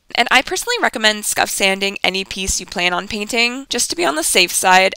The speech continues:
because it does help the paint that you will be putting on the piece to adhere better. Though I know for marketing purposes, some paints say that no prep is required,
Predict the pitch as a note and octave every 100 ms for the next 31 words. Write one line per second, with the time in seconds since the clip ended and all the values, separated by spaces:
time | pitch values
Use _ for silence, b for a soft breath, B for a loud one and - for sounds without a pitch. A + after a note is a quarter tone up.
0 | - G#3+ G#3+ A#3 - A#3 - G#3 - -
1 | G#3+ G3 - F3+ F#3+ F#3+ F3+ - F#3 E3+
2 | - A3 C4 G#3+ - E3+ F3 - - -
3 | - F#3+ - F3+ F3 D#3 D#3+ A#2+ - -
4 | G3+ G3+ G3+ G3 G3 G#3 - B3+ A3+ F3+
5 | F3+ A3 A3+ - A#3 A#3 - G#3+ - G3+
6 | G3+ F#3+ - - F#3 F#3 - F#3 E3+ E3+
7 | F3 - F#3+ - G3+ G#3+ G3+ - G3+ G3+
8 | G#3+ G#3